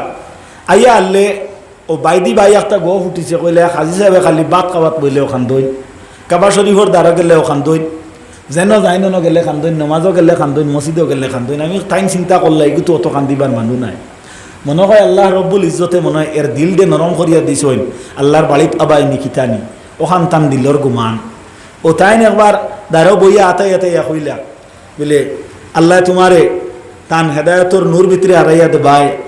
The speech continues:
তোমার দিল বড় নরম হইছে, খান ধরায়, আর দোয়া দুরুজ করতে আমরা রে শরিক করিও।" ও তো খান্দো কিতার লাগিয়া। বলে, "আছিও না ঠাকুরজি,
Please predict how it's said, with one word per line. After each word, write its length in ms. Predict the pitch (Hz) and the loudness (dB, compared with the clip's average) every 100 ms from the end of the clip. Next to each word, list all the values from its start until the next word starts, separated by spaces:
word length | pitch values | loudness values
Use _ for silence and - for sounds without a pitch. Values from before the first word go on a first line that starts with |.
| - - | -18 -12
তোমার 280 | 151 151 135 | -6 -6 -4
দিল 200 | 165 185 | -4 0
বড় 200 | 185 185 | 0 0
নরম 280 | 156 165 175 | 0 0 0
হইছে, 260 | 165 160 | 0 -2
খান 200 | 147 160 | -4 -2
ধরায়, 340 | 175 175 147 127 - - - - | 2 2 2 0 -6 -12 -20 -8
আর 120 | 147 | -6
দোয়া 240 | 143 151 156 | 0 0 2
দুরুজ 300 | 180 180 180 | 4 4 2
করতে 260 | 170 180 | 0 0
আমরা 260 | 156 160 160 | -2 -2 -2
রে 120 | 147 | -2
শরিক 320 | - 135 135 | -4 -6 -6
করিও।" 320 | - 135 127 120 - - - - - - | -4 -2 -2 -6 -10 -16 -20 -20 -16 -6
ও 40 | |
তো 160 | - - | 0 2
খান্দো 280 | 185 175 185 | 2 0 0
কিতার 300 | 180 135 120 | 0 -4 -4
লাগিয়া। 300 | 117 104 - - - - - - - - - - - - - - - 202 - - - - - | -6 -8 -10 -14 -20 -20 -20 -20 -20 -20 -20 -20 -20 -20 -20 -20 -20 -20 -20 -20 -20 -12 -2
বলে, 240 | 156 - | -2 0
"আছিও 300 | - - - | 0 2 2
না 140 | - 269 | 2 2
ঠাকুরজি, 560 | 233 226 415 - - | 2 0 0 2 2